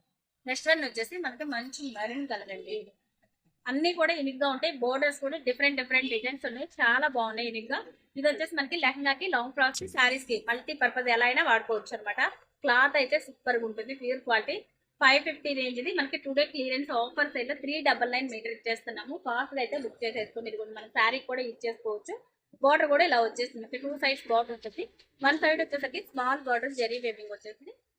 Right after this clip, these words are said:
సెకండ్ వన్ వచ్చేసరికి మనకి బిగ్ బోర్డర్ లో అయితే వచ్చేస్తుంది. శారీ కూడా సూపర్ ఉంటుంది. నచ్చితే స్క్రీన్ షాట్ తీసుకొని ఫాస్ట్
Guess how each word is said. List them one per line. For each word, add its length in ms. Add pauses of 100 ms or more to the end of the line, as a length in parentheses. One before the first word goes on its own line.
(320)
సెకండ్ 300
వన్ 160
వచ్చేసరికి 460
మనకి 200 (100)
బిగ్ 180
బోర్డర్ 280
లో 80
అయితే 200
వచ్చేస్తుంది. 440 (100)
శారీ 200 (120)
కూడా 180
సూపర్ 320
ఉంటుంది. 260 (100)
నచ్చితే 320
స్క్రీన్ 260
షాట్ 180
తీసుకొని 320
ఫాస్ట్ 240